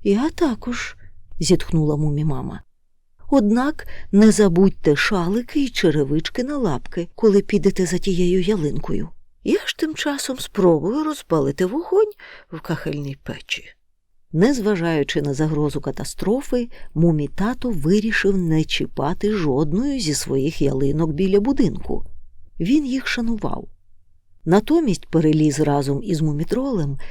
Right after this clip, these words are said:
через паркан Капарулі і вибрав велику ялинку, яка, правда кажучи, уже ні на що не була придатна. «Гадаєш, нам доведеться заховатися у ній?» поцікавився Мумітроль.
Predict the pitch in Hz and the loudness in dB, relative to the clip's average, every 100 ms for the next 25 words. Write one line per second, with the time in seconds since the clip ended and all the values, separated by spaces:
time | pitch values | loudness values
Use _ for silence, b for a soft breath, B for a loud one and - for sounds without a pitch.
0 | B - 165 156 - 160 170 185 160 143 | B -6 -2 -2 0 -2 0 0 0 0
1 | - 143 185 269 269 143 - 180 160 202 | -2 -2 -2 0 0 0 0 2 2 2
2 | 170 175 160 143 160 180 165 - 131 131 | 0 -2 -2 -2 4 4 4 2 -2 -2
3 | 151 269 320 - 262 262 B B 180 202 | 0 0 -2 -4 -4 -6 B B 0 2
4 | 262 254 247 202 233 - 247 226 - 226 | 2 0 0 2 2 2 0 0 0 2
5 | - 196 175 180 185 180 - 269 294 202 | 4 2 2 2 2 0 0 -2 -2 -2
6 | 170 - - 220 208 139 139 123 143 - | -2 -6 0 0 2 0 0 0 -4 -4
7 | 123 127 - - - - - - - - | -6 -4 -4 -6 -10 -10 -10 -16 -20 -20
8 | - - - - - 156 170 165 170 - | -20 -20 -20 -20 -8 -2 0 0 -2 -4
9 | 175 156 156 156 160 180 - 160 165 180 | -2 -2 0 0 2 0 0 -2 -4 -6
10 | 185 285 202 - 190 151 151 139 - _ | -4 -4 -4 -6 -4 -6 -8 -12 -14 _
11 | - - 160 156 - 143 139 - 147 147 | -20 -6 -4 -4 -2 -2 -2 -2 -4 -4
12 | 156 - 127 | -4 -2 -2